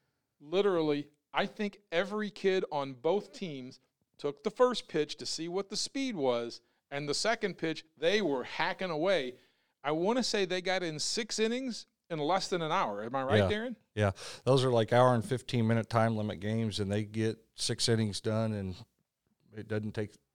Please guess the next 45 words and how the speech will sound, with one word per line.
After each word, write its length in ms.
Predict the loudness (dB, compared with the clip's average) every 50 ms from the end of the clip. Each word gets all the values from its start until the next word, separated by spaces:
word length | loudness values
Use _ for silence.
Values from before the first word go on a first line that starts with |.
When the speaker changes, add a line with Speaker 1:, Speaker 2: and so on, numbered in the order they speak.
| _ _
Speaker 2:
take 160 | -6 -4 0
that 200 | 0 0 0 0
long. 320 | 0 0 0 0 0 -4 -4 -4
They 100 | -4 -2
get 180 | 0 0 0
'em, 200 | 0 0 -2 -6 -8 -12 -20 _ _ _ _ _ _
very 460 | -14 -12 -12 -6 0 2 4 4 4
se-, 220 | 4 4 4 2 2 2
seldom 340 | 2 4 4 4 4 2 0
does 160 | -2 -2 -4
the 60 | -4 4
time 260 | 6 6 8 8 6
limit 220 | 2 -2 -4 -6
come 200 | -6 -4 -4 -2
into 280 | -2 -2 -2 -4 -4 -4
play. 340 | -6 -4 -2 -2 0 0 0
They 140 | -2 -4 -4
get 160 | -4 -6 -6
the 100 | -4 -6
whole 140 | -6 -6 -6
six 280 | -6 -6 -6 -4 -4 -4
innings 280 | -4 -2 -4 -4 -4
in. 220 | -2 -2 -2 -4 -6 -8 -14 -18 -16 -14 -14 -12 4 6
And 160 | 8 8 8
because 340 | 8 8 8 8 8 8 4 0 -6 -16 -20 -20 _ _
it's 200 | -4 -2 0 2
either 400 | 2 2 4 4 4 4 4 2 0 -2
you 160 | 0 2 4
hit 180 | 4 4 4 4
the 80 | 2
ball 400 | 2 4 4 4 2 0 -2 -4 -10 -14 -12 -4
or, 300 | -2 2 2 2 2 0 -2 -8 -14 -18 -20 -20 _ _ -12 -6
or 220 | -4 -4 -4 -4 -6 -10 -18 _ _ _ _
you 120 | -14 -12
get 120 | -10 -4
five 240 | 2 2 4 4 2
pitches, 540 | 0 -2 -2 0 0 0 0 0 -2 -2 -6 _ _ _ _ _ 2
and 180 | 2 2 2 2 -2 -12 -16 -16
if 120 | -12 -10
you 60 | -4 0
don't 220 | 0 0 2 0
hit 100 | 0 -2
it, 160 | -2 -4 -6
then 140 | -10 -12 -14
you 80 | -14 -18